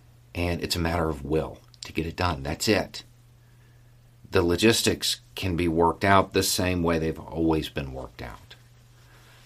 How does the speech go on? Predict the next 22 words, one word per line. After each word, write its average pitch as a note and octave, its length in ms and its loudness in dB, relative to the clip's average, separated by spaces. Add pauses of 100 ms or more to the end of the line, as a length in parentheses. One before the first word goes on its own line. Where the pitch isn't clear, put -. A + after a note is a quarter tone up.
(140)
But E2 80 2
we D#2+ 120 0
need E2+ 140 0
the D#2 60 -2
political D2 400 -4
will C#2 220 -10
to - 120 -14
do - 220 -14
it. - 220 -20 (1200)
The F#2 80 6
sad A#2 460 8
part G2+ 300 6
is C2 460 0 (640)
that D2+ 280 -8
in B2 140 4
the A2 80 6
wealthier F#2+ 480 6
countries, - 760 -8 (320)
you G2+ 120 2
have G#2+ 240 0
people G#2+ 340 4
crying F2 760 6